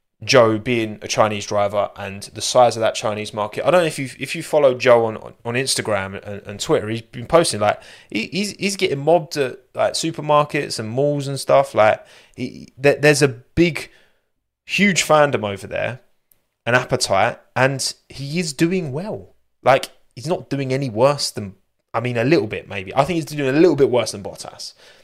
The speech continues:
but not by much. Obviously, P five Hungary qualifying was exceptional, and unfortunately, the car seemed to let him down. Um, but yeah, Porsche, if he does win F two, he does make Joe's position look a bit,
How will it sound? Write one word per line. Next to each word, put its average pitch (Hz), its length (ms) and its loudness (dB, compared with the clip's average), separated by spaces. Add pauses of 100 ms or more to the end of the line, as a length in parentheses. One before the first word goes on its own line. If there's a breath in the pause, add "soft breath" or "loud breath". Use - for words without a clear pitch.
(180 soft breath)
but 120 100 -4
not 123 140 2
by 117 100 4
much. 95 260 -8
Obviously, 117 240 -4
P 123 180 -8
five 107 420 -2 (260 soft breath)
Hungary 104 260 -4
qualifying 104 540 0
was 95 140 -8
exceptional, 104 640 -2
and 92 200 -14 (220 loud breath)
unfortunately, 101 440 -10
the 104 60 -10
car 104 300 2
seemed 101 240 -10
to 110 100 -10
let 104 140 -4
him 98 100 -14
down. 101 300 -8 (460 loud breath)
Um, 113 580 2 (500)
but 143 120 -4
yeah, 143 140 6
Porsche, 156 680 4 (880 loud breath)
if 123 120 -2
he 147 80 -2
does 156 220 6
win 135 140 0
F 123 120 0
two, 131 220 0
he 110 120 -2
does 120 500 2 (340)
make 120 380 -6
Joe's 117 400 -2
position 107 560 -4
look 110 160 -6
a 110 40 -4
bit, 113 380 -4